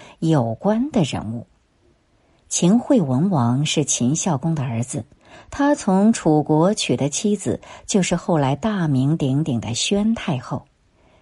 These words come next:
当时号为芈八子，是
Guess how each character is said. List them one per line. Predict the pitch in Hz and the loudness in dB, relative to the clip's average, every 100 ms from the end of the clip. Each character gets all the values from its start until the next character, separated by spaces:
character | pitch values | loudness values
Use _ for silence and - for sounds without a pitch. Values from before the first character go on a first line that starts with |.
| _ _ | _ _
当 | 202 196 196 | 2 4 2
时 | - 151 165 | 2 2 2
号 | - 170 | 0 0
为 | 139 143 165 | 2 2 0
芈 | 185 135 113 | 0 0 0
八 | 185 208 | -2 -2
子， | 233 - 98 - - - - | -4 -4 -6 -8 -18 -20 -16
是 | - - 180 175 | -4 2 4 4